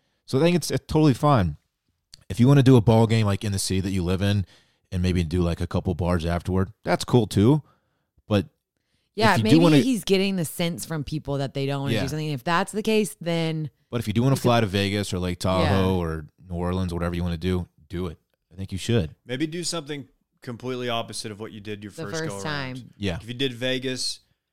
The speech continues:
Speaker 3: maybe do something more low key. If you did New Orleans,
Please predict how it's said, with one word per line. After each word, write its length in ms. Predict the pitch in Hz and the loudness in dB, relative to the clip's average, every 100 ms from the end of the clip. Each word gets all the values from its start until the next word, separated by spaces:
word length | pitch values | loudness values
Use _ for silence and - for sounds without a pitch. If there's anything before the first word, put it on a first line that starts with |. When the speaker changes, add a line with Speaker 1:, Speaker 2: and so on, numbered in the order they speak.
| _ _ _ _ _ _ | _ _ _ _ _ _
Speaker 3:
maybe 340 | 104 104 107 | -14 -10 -10
do 220 | 101 107 101 | -8 -10 -10
something 480 | 110 95 104 98 | -10 -12 -16 -16
more 220 | 98 98 101 | -14 -14 -12
low 220 | 107 107 | -10 -12
key. 480 | - 151 - - _ _ _ _ _ _ _ _ _ | -10 -10 -10 -16 _ _ _ _ _ _ _ _ _
If 60 | - | -20
you 60 | 107 | -14
did 180 | 107 107 | -12 -8
New 160 | 110 | -6
Orleans, 420 | 107 113 110 - | -6 -6 -10 -16